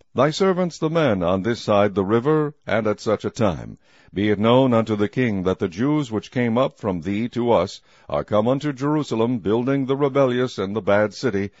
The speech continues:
and have set up the walls thereof, and joined the foundations. Be it known now unto the king that if this city be builded, and the wall set up again, then will they not pay toll, tribute, and custom, and so thou shalt endamage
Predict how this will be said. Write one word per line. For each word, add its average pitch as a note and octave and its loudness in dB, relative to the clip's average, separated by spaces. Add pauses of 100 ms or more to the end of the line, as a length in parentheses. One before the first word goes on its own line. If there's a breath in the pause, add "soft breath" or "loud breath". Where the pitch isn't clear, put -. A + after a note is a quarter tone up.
(200 soft breath)
and G2+ -2
have G#2 -2
set B2+ 2
up C3+ 0
the D3 0
walls C#3 2
thereof, B2+ 4
and G2 -2
joined B2 2
the G#2+ 2
foundations. A2 -2 (440 soft breath)
Be A#2+ 0
it A2+ 2
known B2 4
now C3 4
unto G2 0
the G2 0
king A2 -2
that F#2+ 2 (220 soft breath)
if B2+ 0
this C3 -2
city D3 -2
be G#2+ -2
builded, A2 0
and F2+ -4
the F#2+ -2
wall B2 2
set B2 -2
up A#2 -2
again, A2+ -2 (260 soft breath)
then A#2+ -2
will B2 2
they B2 0
not G#2 -2
pay A#2 -2
toll, A2+ 0
tribute, B2+ -2
and G2 -2
custom, A#2+ -2 (240 soft breath)
and F#2+ -2
so A2+ 2
thou A#2 4
shalt G2+ 0
endamage G2+ -2